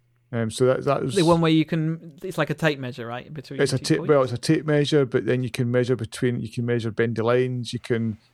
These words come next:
Speaker 1: use,
Speaker 2: Ah, okay.
Speaker 1: you can point at the floor and then point at somebody's face and it'll tell them your height. So
Speaker 2: Who knew you wanted to know the length of <laughs> your, a grain on your table? <laughs> Yeah.
Speaker 1: So, um, so, so Shaq's one meter seventy, Chris.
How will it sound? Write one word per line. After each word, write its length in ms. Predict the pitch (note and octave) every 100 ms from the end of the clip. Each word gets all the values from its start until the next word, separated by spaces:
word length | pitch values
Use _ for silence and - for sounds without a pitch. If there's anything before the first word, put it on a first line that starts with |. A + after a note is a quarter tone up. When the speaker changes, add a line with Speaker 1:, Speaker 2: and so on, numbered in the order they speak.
| -
Speaker 1:
use, 340 | B2 B2 A#2
Speaker 2:
Ah, 40 |
okay. 200 | C#3+ C#3 B2+
Speaker 1:
you 140 | - A#2
can 240 | - A#2+
point 280 | A2 C3 -
at 40 |
the 80 | -
floor 320 | - - B2
and 100 | B2 A#2+
then 140 | A#2
point 280 | A2+ B2+ A2+
at 80 | -
somebody's 280 | B2+ A#2+
face 340 | - C3+ C#3 C3
and 60 | A#2+
it'll 100 | -
tell 100 | B2+
them 60 |
your 100 | A#2+
height. 300 | G#2 E3 F#3 _ _
So 400 | - D3 C3 - _
Speaker 2:
Who 180 | B3 B3+
knew 180 | A#3+ A3
you 220 | F#3 F3+
wanted 260 | F3+ F3+ E3+
to 80 |
know 220 | E3+ E3 D#3
the 100 | D#3
length 380 | D#3+ E3 -
of 160 | D#3 C3 G#2+
<laughs> 80 | -
your, 420 | G3 E3+ G3 D#3+ -
a 80 | E3+
grain 400 | C#3+ E3+ E3 D3+
on 120 | D3+
your 180 | D3+ D3
table? 500 | D3 D#3 D3+ - C#3+ D#3+
<laughs> 100 | -
Yeah. 100 | D#3+
Speaker 1:
So, 280 | D3 F#3 E3+ D#3+ C#3 C3+ C3
um, 180 | C3 -
so, 480 | - F3 D#3+ C3+ A2+ F#2 -
so 240 | - D#3+ C3
Shaq's 760 | - D#3+ F3 - - - - -
one 260 | - C3+ C3+
meter 160 | C3 -
seventy, 380 | - C3 F#3+ E3
Chris. 500 | - C3+ - -